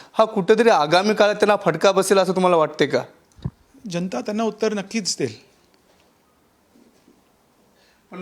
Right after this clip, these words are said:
Speaker 1: लोकसभेचा, आगामी लोकसभा निवडणुकीत शिंदेगड महायुतीला एकूण महाराष्ट्र वातावरण किती जागेवर ते, अ, निवडून येतील असं तुम्हाला वाटते?
Speaker 2: अजून मला माहीत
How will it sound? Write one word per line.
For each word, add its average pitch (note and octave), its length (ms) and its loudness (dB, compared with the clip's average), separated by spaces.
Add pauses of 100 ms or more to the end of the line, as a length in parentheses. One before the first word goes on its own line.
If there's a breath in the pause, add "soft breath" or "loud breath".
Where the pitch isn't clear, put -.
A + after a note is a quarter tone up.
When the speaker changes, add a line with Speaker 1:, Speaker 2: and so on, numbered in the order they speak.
Speaker 1:
लोकसभेचा, G3 600 0
आगामी F3+ 300 2
लोकसभा F#3 340 2
निवडणुकीत E3+ 440 0 (560 loud breath)
शिंदेगड F#3 580 2
महायुतीला D#3+ 580 0 (200)
एकूण F3+ 260 2
महाराष्ट्र F#3 420 2
वातावरण F#3 540 2
किती G#3 260 -4
जागेवर F#3+ 340 2
ते, G#3+ 260 2
अ, G3 220 2
निवडून F3+ 320 2
येतील F3+ 180 0
असं D#3+ 160 0
तुम्हाला D3+ 220 0
वाटते? C3+ 220 -2
Speaker 2:
अजून C3+ 280 -12
मला D3 220 -6
माहीत B2+ 220 -8